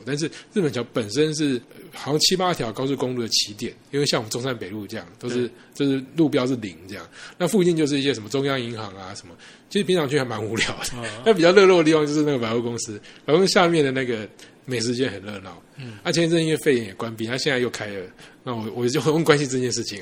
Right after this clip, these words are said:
Speaker 1: <laughs>
Speaker 2: 哦，是哦。
Speaker 1: 因为他是我，
Speaker 2: 关注，嗯。
Speaker 1: 对，他是我对美食的那个，那个关-，
Speaker 2: 嗯。
Speaker 1: 中心点这样。
Speaker 2: 嗯。
Speaker 1: 就是去那边可以看到很多来自各地的那种，呃，おみやげ，就是那个土产也好啊。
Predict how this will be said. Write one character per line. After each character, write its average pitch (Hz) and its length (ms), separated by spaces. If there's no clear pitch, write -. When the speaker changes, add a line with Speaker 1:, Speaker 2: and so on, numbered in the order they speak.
Speaker 1:
<laughs> 190 240
Speaker 2:
哦， 147 120
是 160 180
哦。 143 180
Speaker 1:
因 247 80
为 226 60
他 196 120
是 220 100
我， 175 100
Speaker 2:
关 175 80
注， 165 300
嗯。 139 280
Speaker 1:
对， 202 100
他 196 140
是 226 140
我 156 180
对 185 140
美 131 200
食 113 200
的 120 120
那 131 140
个， 117 300
那 127 160
个 120 120
关-， 139 180
Speaker 2:
嗯。 139 60
Speaker 1:
中 151 160
心 139 220
点 127 240
这 107 80
样。 107 180
Speaker 2:
嗯。 110 200
Speaker 1:
就 151 120
是 151 120
去 170 120
那 156 120
边 143 140
可 127 60
以 127 60
看 127 200
到 123 120
很 101 180
多 113 360
来 107 100
自 113 140
各 117 200
地 110 200
的 98 160
那 110 60
种， 95 100
呃， 95 260
お 113 100
み 123 160
や 127 80
げ， 110 180
就 123 80
是 135 80
那 131 120
个 113 360
土 123 180
产 123 220
也 95 100
好 101 220
啊。 - 80